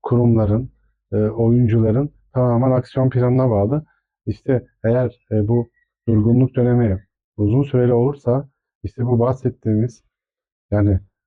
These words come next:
e, Merkez Bankası'ndan işte faiz oranları düşse bile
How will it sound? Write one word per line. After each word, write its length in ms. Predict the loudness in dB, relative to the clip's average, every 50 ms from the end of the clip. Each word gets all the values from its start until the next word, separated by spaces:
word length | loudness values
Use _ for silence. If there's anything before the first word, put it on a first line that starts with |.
| _ _ _ -6
e, 40 | -4
Merkez 560 | -2 0 2 2 0 0 0 0 0 0 2
Bankası'ndan 920 | 2 0 0 0 -2 -4 -4 -2 0 2 2 2 4 4 2 2 2 0 0
işte 220 | -2 -4 -6 -8
faiz 340 | -4 -2 0 0 0 2 0
oranları 480 | 0 0 2 2 2 2 2 0 0 0
düşse 380 | -2 -4 -4 _ -2 0 0
bile 280 | 2 0 0 -2 -2